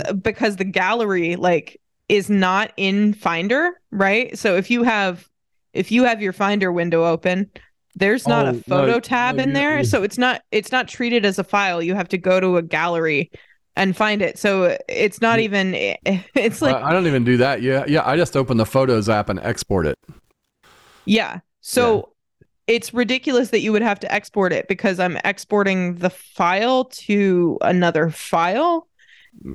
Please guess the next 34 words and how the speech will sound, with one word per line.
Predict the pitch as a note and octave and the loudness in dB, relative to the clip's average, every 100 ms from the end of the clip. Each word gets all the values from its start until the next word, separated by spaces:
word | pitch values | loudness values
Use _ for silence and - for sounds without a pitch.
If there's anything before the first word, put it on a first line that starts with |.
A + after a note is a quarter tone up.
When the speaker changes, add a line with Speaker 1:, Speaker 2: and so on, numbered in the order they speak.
| - | -6
Speaker 2:
Yeah. | - A#2+ G#2 | 0 2 4
Well, | D3 D3+ | 2 2
the, | C3+ B2+ - | 0 -4 -2
it's | E3 F#3+ | -2 0
not | F3 | 2
really | D#3+ C3+ | 2 2
stored | - C#3 B2 | 2 2 2
as | A2 | 0
a | |
file | G#2+ A2 G#2 G2 | 0 0 2 0
is | G#2 | 2
why. | G#2+ F2+ D#2 - _ _ _ - | 2 2 0 -6 _ _ _ 0
Like, | A#2+ G#2+ | 2 2
Speaker 1:
Yeah. | G#3 - A#2 | 0 -2 -2
Speaker 2:
the, | A#2+ - | -4 0
in | C3+ B2+ | 0 0
the, | - | 0
the | B2 | 0
Photos | A#2 E3 E3+ D3 B2+ A2+ - | 2 2 4 4 2 0 -4
app | B2 B2+ A2+ - - B3+ | -2 -2 -4 -10 -16 -6
is | A#2 A2+ | -2 2
where | A#2 G2+ | 4 4
all | B2 | 2
the | A#2+ | 2
photos | - B2 A#2 A2 | 2 2 2 2
go | B2 | 2
to | A2+ | 2
live, | A#2 B2+ C3 B2 - - - _ A#2 | 4 2 2 -4 -18 -20 -20 _ 2
and | A#2+ | 2
they're | A#2 | 2
stored | - D3 A#2 | 2 2 2
in | |
a | G#2 | 0
database. | F#2 G#2 E2+ C#2+ - - | 2 2 2 -2 -4 -6